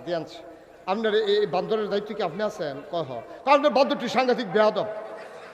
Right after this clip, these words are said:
কয়, "কিতা করছো?" কয়, "আমি আম দিছি খাইতো, এটা নিয়ে ফিসে দিয়ে ধরে রাখছে,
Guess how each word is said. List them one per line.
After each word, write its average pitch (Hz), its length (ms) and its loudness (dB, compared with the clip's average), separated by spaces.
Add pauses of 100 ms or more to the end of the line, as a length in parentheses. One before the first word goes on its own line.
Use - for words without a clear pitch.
(180)
কয়, 214 100 4
"কিতা 214 240 0
করছো?" 190 240 -4
কয়, 185 140 -2
"আমি 190 160 -2
আম 220 220 2
দিছি 233 260 -6
খাইতো, 196 500 0 (300)
এটা 196 160 0
নিয়ে 190 140 0
ফিসে 196 280 -4
দিয়ে 175 160 0
ধরে 160 240 -2
রাখছে, 175 380 -2